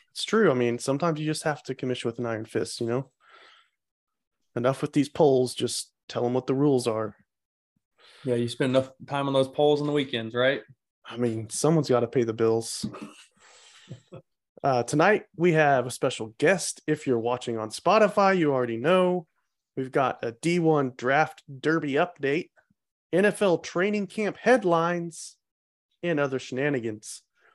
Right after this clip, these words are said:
Speaker 1: But for our special guest, he is a founding member of the Smackmouth universe, our first three-time podcast guest,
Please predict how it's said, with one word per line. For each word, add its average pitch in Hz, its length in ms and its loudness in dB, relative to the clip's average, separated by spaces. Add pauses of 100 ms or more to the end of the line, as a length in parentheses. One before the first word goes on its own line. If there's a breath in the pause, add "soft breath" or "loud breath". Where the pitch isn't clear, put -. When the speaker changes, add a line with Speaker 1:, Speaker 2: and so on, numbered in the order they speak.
(360)
Speaker 1:
But 185 140 0
for 247 180 4
our 180 80 4
special 160 380 -2
guest, - 640 -2 (480)
he 175 500 -2 (100)
is 196 360 2
a 175 140 2
founding 208 540 0
member 180 400 0 (160)
of 151 220 0
the 147 80 -8
Smackmouth 143 600 -4
universe, 139 600 -2 (380 soft breath)
our 165 220 2
first - 640 -2
three-time 233 720 -2
podcast 220 720 -4
guest, 226 480 2